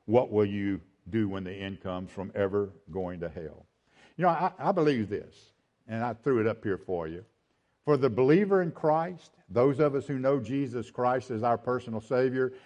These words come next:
earth is the closest thing to hell we're ever gonna experience. And hell, the earth is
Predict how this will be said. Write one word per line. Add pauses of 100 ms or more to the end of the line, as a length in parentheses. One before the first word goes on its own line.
(200)
earth
is
the
closest
thing
to
hell
we're
ever
gonna
experience. (840)
And
hell,
the
earth
is